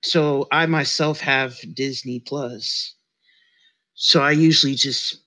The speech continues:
wait until the free thing shows up. Not a big part of it,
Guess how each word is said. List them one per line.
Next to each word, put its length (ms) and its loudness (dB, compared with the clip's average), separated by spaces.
wait 300 0
until 420 -4
the 260 -10
free 220 0
thing 260 -4
shows 440 -4
up. 260 -10
Not 260 0
a 80 -4
big 300 0
part 320 0
of 180 -8
it, 240 -12